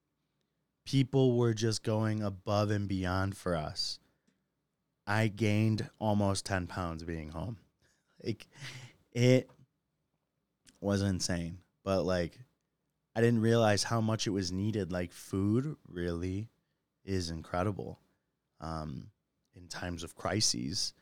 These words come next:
uh, in times of distraction. Like, it really put my mind <laughs> at ease, you know, stuffing my face with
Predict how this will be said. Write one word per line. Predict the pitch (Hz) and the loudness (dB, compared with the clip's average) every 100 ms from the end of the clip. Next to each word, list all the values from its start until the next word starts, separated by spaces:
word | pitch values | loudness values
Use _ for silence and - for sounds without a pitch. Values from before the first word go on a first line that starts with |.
| _ _ _ _ _ | _ _ _ _ _
uh, | 85 82 73 | -6 -4 -4
in | 87 | -6
times | 95 87 82 85 | -4 -4 -4 -4
of | 82 78 | -6 -8
distraction. | - - - 82 80 - - - - - _ _ _ _ _ _ _ | -6 -4 -4 -4 -4 -4 -4 -4 -6 -12 _ _ _ _ _ _ _
Like, | 90 82 82 - - - _ _ _ _ _ _ _ | -8 -8 -8 -14 -20 -20 _ _ _ _ _ _ _
it | 92 92 - _ _ - | -4 -4 -6 _ _ -8
really | 107 117 101 | 0 2 2
put | - 95 | 0 -2
my | 90 | -2
mind | 87 90 90 | -2 -2 2
<laughs> | |
at | 87 - | 2 2
ease, | 127 98 85 | 2 2 -2
you | 90 | -4
know, | 80 | -6
stuffing | 80 - 92 - 85 | -6 -2 -4 -4 -8
my | 82 | -8
face | 82 90 87 82 | -6 -4 -4 -4
with | 85 | -6